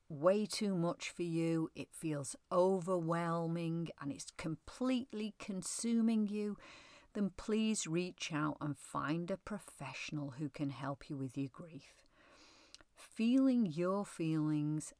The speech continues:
and being uncomfortable isn't easy,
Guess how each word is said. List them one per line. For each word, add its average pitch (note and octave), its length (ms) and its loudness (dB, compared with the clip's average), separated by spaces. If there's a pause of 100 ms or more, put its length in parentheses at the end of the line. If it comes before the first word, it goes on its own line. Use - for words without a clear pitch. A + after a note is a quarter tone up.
and D3+ 280 -2
being F#3+ 480 0 (120)
uncomfortable D#3 1080 -4 (560)
isn't G3 460 -2
easy, C#3+ 520 -6